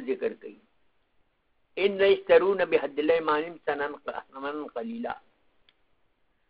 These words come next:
هغه کسان چې هغوی اخلي په وعدې د خدای په قسمونو خپلو ثمن قلیل. که ډیر شي، خو لږ دی. "اولئک لا خلاق لهم فی الآخرة."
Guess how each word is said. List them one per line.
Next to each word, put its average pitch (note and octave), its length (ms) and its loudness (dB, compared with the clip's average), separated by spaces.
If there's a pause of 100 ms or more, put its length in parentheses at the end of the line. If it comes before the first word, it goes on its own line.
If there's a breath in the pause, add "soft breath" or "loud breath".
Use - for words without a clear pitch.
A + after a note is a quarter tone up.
(360)
هغه G3 200 8
کسان G3+ 560 2
چې F3 40 -2
هغوی D#3 340 -2
اخلي F3+ 400 -2
په - 140 -6
وعدې C#3 460 2
د F3 80 4
خدای F3 300 2
په D#3+ 140 -4
قسمونو C#3 560 -6
خپلو F3 460 -6 (1000)
ثمن D3 340 -2
قلیل. C3 580 -4 (1000)
که D#3 60 4
ډیر G#3+ 300 0
شي، G#3 80 4
خو D#3 180 8
لږ C#3+ 180 6 (100)
دی. - 100 -12 (1400)
"اولئک G3+ 380 8
لا F#3 320 10
خلاق D#3+ 320 4
لهم D3 400 0
فی C#3+ 60 -4
الآخرة." A#2+ 560 -6